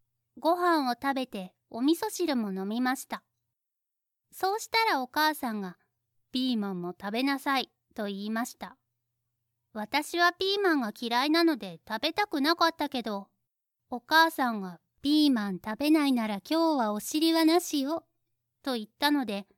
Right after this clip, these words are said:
目をつぶって口の中に入れて飲み込みました。ピーマンは苦い味がするから嫌いです。ふぅ。マルルちゃん、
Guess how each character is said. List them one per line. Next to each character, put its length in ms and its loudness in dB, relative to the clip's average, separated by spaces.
目 200 0
を 100 -2
つ 180 -12
ぶ 100 -8
っ 40 -10
て 240 -10
口 300 -6
の 140 4
中 280 4
に 220 0
入 100 -10
れ 60 -12
て 280 -12
飲 120 -6
み 140 -4
込 140 -2
み 120 2
ま 160 2
し 120 -10
た。 200 -4
ピ 220 2
ー 40 4
マ 180 2
ン 60 -6
は 100 -8
苦 380 2
い 80 4
味 260 -2
が 120 -4
す 160 -10
る 100 -6
か 160 -8
ら 140 -16
嫌 260 -6
い 60 -4
で 160 -2
す。 240 -14
ふ 120 -20
ぅ。 180 -12
マ 300 2
ル 160 0
ル 200 -2
ち 140 -8
ゃ 540 6
ん、 60 6